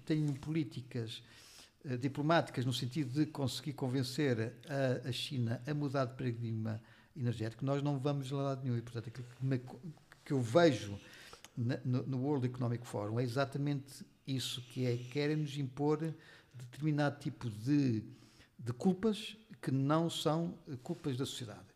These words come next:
Sobre a questão do perigo da, da, do Tony Blair e, e sobre o, o, o, o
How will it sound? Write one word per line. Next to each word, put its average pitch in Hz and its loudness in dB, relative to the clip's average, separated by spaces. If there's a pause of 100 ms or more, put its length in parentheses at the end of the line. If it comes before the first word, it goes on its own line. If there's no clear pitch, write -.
(880)
Sobre 226 6
a - 6
questão 220 4
do 190 -2
perigo 160 2
da, 147 4 (600)
da, 143 0
do 143 -6
Tony 156 4
Blair 120 2 (120)
e, 131 -4
e 123 -4
sobre 131 -2
o, 131 -4 (600)
o, 269 -14
o, 139 -8
o 131 -4